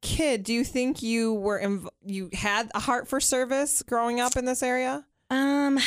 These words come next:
Speaker 2: absolutely. Um, there were several times growing up, um, where I found, um, other kids in my class, you know, may have needed food or clothes.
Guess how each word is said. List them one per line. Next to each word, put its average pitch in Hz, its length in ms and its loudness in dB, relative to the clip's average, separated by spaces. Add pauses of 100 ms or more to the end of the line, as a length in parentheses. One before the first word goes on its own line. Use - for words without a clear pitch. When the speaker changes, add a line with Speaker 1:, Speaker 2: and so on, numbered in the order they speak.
(140)
Speaker 2:
absolutely. 214 840 0
Um, 185 580 0 (480)
there 214 160 0
were 214 80 0
several 202 380 0
times 190 640 0
growing 190 380 0
up, 175 420 0
um, 180 480 0
where 185 160 0
I 185 80 0
found, 180 460 0 (640)
um, 175 320 0
other 196 220 2
kids 185 680 0
in 180 200 2
my 165 120 0
class, 165 720 0 (180)
you 180 140 0
know, 170 220 0
may 180 240 2
have 170 100 0
needed 170 320 0
food 165 420 0
or 160 120 -2
clothes. 175 640 0